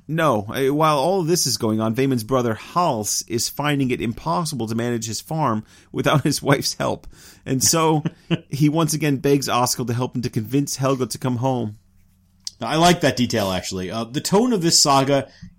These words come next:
Speaker 2: isn't that Hals is concerned about his reputation or angry at Helga or anything.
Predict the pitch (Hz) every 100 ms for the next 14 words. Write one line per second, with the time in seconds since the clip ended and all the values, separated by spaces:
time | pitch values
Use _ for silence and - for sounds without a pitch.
0 | - 185 220 226 208 160 147 139 147 131
1 | 139 127 139 127 123 110 104 98 98 160
2 | 165 - 151 139 - - - - 139 139
3 | 147 131 127 107 113 113 113 104 113 107
4 | 104 92